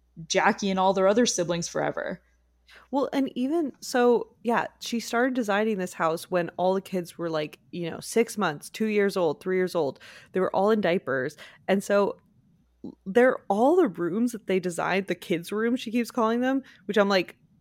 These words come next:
Speaker 2: they're, they live elsewhere. They're not actually that big, like, <laughs> compared to the rest of the house. They're, like, a pretty, you know, a large bedroom, but nothing that you would, like,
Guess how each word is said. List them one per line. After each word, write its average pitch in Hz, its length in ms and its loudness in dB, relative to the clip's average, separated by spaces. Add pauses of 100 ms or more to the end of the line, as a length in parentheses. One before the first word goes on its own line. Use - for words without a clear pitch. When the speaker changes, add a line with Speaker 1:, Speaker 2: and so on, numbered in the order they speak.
(100)
Speaker 2:
they're, 190 400 2 (120)
they 185 120 0
live 202 200 0
elsewhere. 160 400 -2 (460)
They're 240 300 6 (240)
not 196 320 0 (180)
actually 196 400 2
that 175 280 4
big, 160 380 2 (180)
like, 202 160 0
<laughs> - 20 -6
compared 208 560 2
to - 120 -6 (420)
the 247 60 10 (140)
rest 233 200 2
of - 40 -14
the 196 160 2
house. 185 400 2 (300)
They're, 233 160 10
like, 247 260 8
a 226 180 6 (540)
pretty, 233 400 4 (100)
you 233 100 4
know, 190 180 6
a - 20 10
large 190 400 6
bedroom, 170 460 2
but 202 140 2
nothing 220 680 4
that 202 120 0
you 190 200 -4
would, 185 340 0 (480)
like, 175 300 2